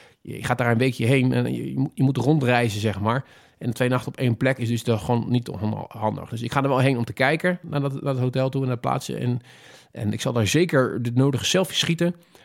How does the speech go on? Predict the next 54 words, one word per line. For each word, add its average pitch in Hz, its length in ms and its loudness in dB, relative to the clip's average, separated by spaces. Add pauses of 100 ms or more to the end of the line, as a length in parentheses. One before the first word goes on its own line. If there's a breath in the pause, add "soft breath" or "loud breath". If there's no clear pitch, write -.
Maar 135 520 2
ik - 220 -12
ga 127 160 -6
niet 127 180 0
slapen 123 320 -2
in 120 60 -4
het 113 100 -2
huis 107 140 -6
van 113 100 -6
Montalbano, 107 460 -8
helaas. - 440 -16 (340 loud breath)
Maar 175 280 2
wel 196 140 2
super 190 240 -6
veel 160 120 0
zin 175 200 2
in, 180 60 4
inderdaad. 139 560 2
We 135 140 -6
vliegen 143 240 0
op 117 80 -6
Palermo 131 380 2
volgens 123 300 0
mij 117 300 0
en 117 80 -4
rijden 117 240 -4
dan 117 160 -4
eigenlijk 117 320 -4
met 123 100 -2
de - 60 -10
klok 175 200 2
mee, 139 460 2
eh, 120 240 -4 (100)
langs 117 200 -2
het 113 100 -4
eiland 110 520 -4
om, 113 280 -6
om 110 140 -10 (100)
volgens 113 160 -12
mij 113 140 -8
zeven, 107 200 -10
acht 110 160 -12
dagen 110 200 -12
later 113 280 -10
dan 117 160 -8
weer 117 120 -8
terug - 320 -8 (420 loud breath)
te 120 120 0
gaan 107 340 0 (360)
met 170 280 2
het 123 100 -4
vliegtuig. - 520 -12
Dat 117 380 -12
wel. - 240 -14